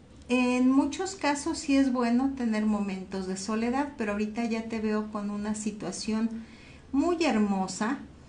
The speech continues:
y que esas etapas de soledad quedan en el pasado.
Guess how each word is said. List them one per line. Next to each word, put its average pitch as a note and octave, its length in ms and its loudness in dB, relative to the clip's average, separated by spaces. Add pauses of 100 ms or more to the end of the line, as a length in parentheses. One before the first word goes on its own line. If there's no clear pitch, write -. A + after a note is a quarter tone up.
(360)
y D4 160 6
que B3+ 180 0
esas C4 320 -2
etapas A3+ 500 -2
de G#3+ 80 0
soledad F#3+ 600 -2
quedan G#3 480 -2
en G#3 180 0
el G#3 160 -2
pasado. E3 540 -4